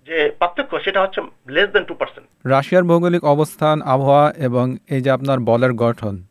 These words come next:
Speaker 2: এগুলো সবগুলো মিলে কিরকম প্রভাব রাখে?
Speaker 1: এটা অত্যন্ত চমৎকার, আহ, আহ, প্রশ্ন করেছেন। একটা জিনিস মনে রাখতে হবে যে, যে মাঠগুলা খেলা হয়,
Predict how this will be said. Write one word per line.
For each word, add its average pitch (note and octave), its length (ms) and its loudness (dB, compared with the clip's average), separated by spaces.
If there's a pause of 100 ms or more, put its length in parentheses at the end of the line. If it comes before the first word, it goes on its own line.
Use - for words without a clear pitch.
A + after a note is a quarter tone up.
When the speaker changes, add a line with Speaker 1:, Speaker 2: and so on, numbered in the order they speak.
(220)
Speaker 2:
এগুলো D3+ 220 -4
সবগুলো D3 500 0
মিলে F#3 400 2 (140)
কিরকম E3+ 360 0
প্রভাব C3 340 -2
রাখে? G#2+ 320 -6 (280)
Speaker 1:
এটা G3+ 200 -2
অত্যন্ত B3+ 300 2
চমৎকার, F#3 540 0
আহ, C#3+ 340 2
আহ, C3+ 260 0
প্রশ্ন D#3+ 240 -10
করেছেন। E3+ 320 0 (440)
একটা - 160 -6
জিনিস G#3 220 -6
মনে F3 140 0
রাখতে F3 260 -2
হবে G3+ 200 -2 (240)
যে, C#3 300 -2 (280)
যে E3+ 120 -12
মাঠগুলা G3+ 540 0
খেলা E3 300 -2
হয়, C3+ 240 -6